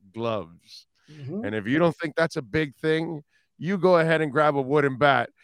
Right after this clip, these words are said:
Speaker 1: and hit a ninety-seven mile an hour fastball with no gloves. <laughs>
Speaker 2: It's, it's a guy they used to say about him, he, he doesn't hit it,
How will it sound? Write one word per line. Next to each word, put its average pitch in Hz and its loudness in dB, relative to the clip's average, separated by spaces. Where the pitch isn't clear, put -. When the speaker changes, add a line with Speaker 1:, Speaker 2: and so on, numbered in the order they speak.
Speaker 1:
and 135 -6
hit 151 2
a 147 2
ninety-seven 151 0
mile 147 2
an 143 0
hour 143 4
fastball 127 2
with 123 0
no 127 0
gloves. 104 -8
<laughs> - -20
Speaker 2:
It's, - -16
it's 170 -4
a 190 4
guy 190 4
they 208 8
used 214 6
to 202 2
say 208 4
about 185 6
him, 185 4
he, 175 2
he 175 2
doesn't 185 4
hit 180 4
it, 180 4